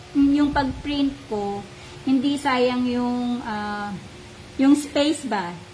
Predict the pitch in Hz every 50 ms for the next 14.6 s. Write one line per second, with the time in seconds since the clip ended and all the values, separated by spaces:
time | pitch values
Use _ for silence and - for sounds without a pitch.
0 | - - - - 254 - 294 294 294 285 262 254 - 302 277 294 285 294 269 247
1 | 302 285 294 254 240 285 277 269 277 285 285 294 285 277 254 254 254 247 - 254
2 | 247 247 247 247 240 226 220 220 220 220 220 208 196 190 170 170 165 - - -
3 | - - - - - - - - - - 220 226 220 214 208 202 185 190 190 180
4 | 175 170 - - - - - - - - - - - - - - - - 285 262
5 | - - 330 254 - 294 277 262 277 - 285 262 - 277 262 254 247 247 240 233
6 | 233 240 247 247 - - - - - - - 262 277 262 269 269 285 320 349 392
7 | 320 320 302 277 233 233 220 214 220 226 240 254 269 277 - 254 247 247 240 240
8 | 247 233 - - 254 294 339 330 330 330 320 277 320 330 311 285 277 254 247 262
9 | 254 254 262 262 262 262 262 262 262 302 262 - - 302 - - 262 254 254 320
10 | 311 - - 254 220 226 226 226 226 233 233 226 226 233 247 247 226 202 196 -
11 | - - - - - - - - - - - - - - - - - - - -
12 | - 294 311 330 349 349 403 392 415 427 440 403 403 392 381 339 269 240 240 254
13 | 254 254 - - - 330 302 285 285 294 294 285 285 269 254 - - - - -
14 | 320 311 - - 349 339 - 330 320 311 302